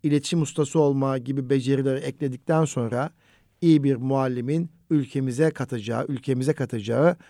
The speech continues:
katma değeri Nurettin Topçu'nun diliyle ifade etmeye çalıştık. Kıymetli Erkam Radyo dinleyicilerimiz, öğretmenlere, eğitimcilere hürmetimizin bol olduğu, çocuklarımızın da öğretmenlerden bol bol faydalandığı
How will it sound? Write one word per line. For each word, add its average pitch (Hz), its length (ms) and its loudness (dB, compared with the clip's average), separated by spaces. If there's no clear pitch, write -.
katma 143 400 -4
değeri 123 380 -2
Nurettin 139 380 0
Topçu'nun 127 540 -6
diliyle 147 480 0
ifade 135 380 0
etmeye 135 280 -4
çalıştık. - 440 -10
Kıymetli 175 380 2
Erkam 170 340 4
Radyo 131 280 2
dinleyicilerimiz, 123 840 -4
öğretmenlere, 170 920 4
eğitimcilere 139 760 0
hürmetimizin 135 800 0
bol 156 140 8
olduğu, 120 540 2
çocuklarımızın 180 800 4
da 165 220 6
öğretmenlerden 147 1040 0
bol 160 260 8
bol 135 160 4
faydalandığı 131 960 0